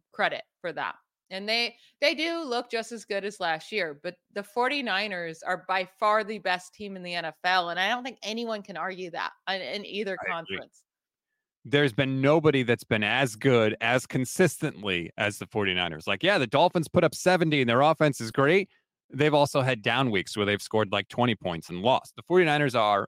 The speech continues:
Speaker 2: they are a machine. That's why I keep using that word specifically, 'cause it's win every week, it's thirty points every week, and it's one turnover or less every week. That's just happened every game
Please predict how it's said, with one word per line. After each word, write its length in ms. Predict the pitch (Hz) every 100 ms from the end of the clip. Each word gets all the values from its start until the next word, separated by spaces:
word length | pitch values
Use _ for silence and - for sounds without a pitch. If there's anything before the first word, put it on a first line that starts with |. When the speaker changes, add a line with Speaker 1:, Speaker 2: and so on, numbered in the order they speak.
| _
Speaker 2:
they 160 | 131 143
are 160 | 143
a 60 | 147
machine. 440 | 147 - 233 160
That's 180 | 104 -
why 100 | 147
I 60 | 135
keep 200 | 143 131
using 280 | 143 135 135
that 160 | 135
word 240 | 127 139 -
specifically, 580 | 127 - 170 101 92 - _ _ -
'cause 160 | 113
it's 140 | 95 85
win 340 | 87 139 226
every 260 | 214 190 202
week, 380 | 180 196 180 - _ -
it's 240 | 107 - -
thirty 260 | 190 208 196
points 400 | - 180 160 170
every 240 | 156 156
week, 360 | 139 147 143 - _ -
and 140 | 120
it's 140 | 117 -
one 260 | 120 151
turnover 560 | - 143 135 123 120 110
or 60 | 110
less 340 | 110 95 - -
every 260 | 117 113
week. 220 | 107 104 -
That's 140 | 101 -
just 140 | -
happened 340 | 110 107 104 -
every 320 | 127 123 135
game 480 | 113 120 107 101